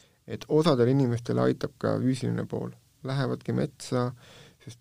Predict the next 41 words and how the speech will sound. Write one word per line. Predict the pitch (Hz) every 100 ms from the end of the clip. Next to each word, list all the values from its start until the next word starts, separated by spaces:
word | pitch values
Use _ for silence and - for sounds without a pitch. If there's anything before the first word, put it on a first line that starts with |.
| _
praegult | 127 123 120 113 -
on | 110 113 - 117 -
mets | 120 123 -
väga | 123 123 110
toetav. | 104 92 - 98
Mina | 117 120 117
käin | 110 110
ka, | 117 - -
ka | - 113
metsas | 143 - 117 117
väga | 113 110
palju, | 113 113 113 120
iga | 123 127
õhtul, | - 120
kas | 113 113
öösel, | 131 131 123
ma | 117 117
olen | 120
vahest | 123 -
kell | 120 123
üksteist | 131 - 131 127
ärkan, | 127 120 - 120
mul | 120
ei | 120
tule | 123 160
und, | 165 120 - - - - _
mul | 123
on | 127
üksteist | 143 - 151 143
taskulamp | 143 139 - 135 135
kaasa | - 147 120
ja | 117
ma | 120
teen | 120
oma | 120
metsaraja. | 123 139 113 127 156 120 - _ _ _ _ _
Hästi | - 123 - 113
mõnus | 139 127 113
on | 107
ja |
ta, | 117